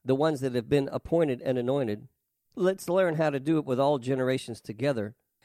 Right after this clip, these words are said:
And then let's meet for church worship all together, loving God, serving him in both the agape meal and the communion meal. And let's let the Lord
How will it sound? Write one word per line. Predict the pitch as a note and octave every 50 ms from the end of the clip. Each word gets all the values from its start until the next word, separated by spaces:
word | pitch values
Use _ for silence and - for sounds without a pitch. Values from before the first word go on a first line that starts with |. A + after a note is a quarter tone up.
| _ _ -
And | C3 D3
then | F3+ F#3
let's | F3+ F3 D#3+ - -
meet | D3 D#3+ D#3 D3 - _ _ _
for | _ - C#3
church | C3 - - F3 F3+ - -
worship | - C3 A#2+ A#2 - - A#2+ - _ _ _ _ _ _ _ _
all | C3+ C3+ D3 E3+
together, | - - F3 D#3+ D3+ C3 A#2 A2+ A2+ A#2 - _ _ _ _ _ _ _
loving | A2+ C3 D3+ D#3+ F#3 F3 D#3
God, | C#3+ C#3 C3 B2 A#2+ B2 B2+ - C3 B2+ _
serving | _ - - D#3+ E3 F3 E3 F3+ F3 E3
him | D#3+ C#3+ B2 A#2 A2 A#2+ B2 C3 - _ _ _ _ _ _ _ _ _ _
in | - C#3+ D3
both | C#3 E3 E3+ D#3 -
the | - C#3+ C#3 C3+ - _ _ -
agape | B2 A#2 E3 E3+ G3 F#3+ F#3+ D#3 C3+ B2
meal | A#2+ A#2 A#2 A#2 C3 D3+ _ _ _ _
and | - D3+ D#3+ D3 C#3 C#3 C#3 C3+ -
the | A2+ A#2+
communion | - - C3+ C3 C#3+ D#3 D3+ C#3 A#2+ A2+
meal. | A2 G#2+ G#2 F2 E2+ - _ _ _ _ _ _ _
And | - D#3 D3+ E3+
let's | G#3+ A#3 - -
let | - G3+ F#3+ -
the | - C#3
Lord | C#3 D3 F#3 A#3 G#3 C#3 A#2+ A2+ A2 A2+